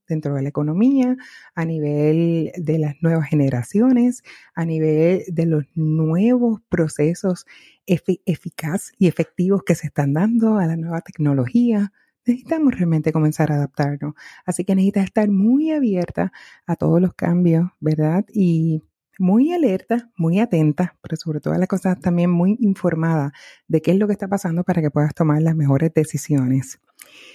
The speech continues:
Número seis, necesitas mantener siempre una gestión financiera sólida, como te lo dije al principio. Esto es fundamental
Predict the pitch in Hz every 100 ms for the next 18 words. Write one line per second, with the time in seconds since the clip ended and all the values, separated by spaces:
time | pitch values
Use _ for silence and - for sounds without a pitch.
0 | _ _ _ - 190 180 170 - 214 330
1 | - - _ - 190 185 180 170 220 240
2 | 240 240 233 233 285 285 269 262 226 170
3 | 170 196 - 202 190 202 185 180 185 180
4 | - 226 247 226 214 185 156 151 147 139
5 | 170 - 165 165 233 240 233 220 190 190
6 | 175 - 220 240 233 208 202 170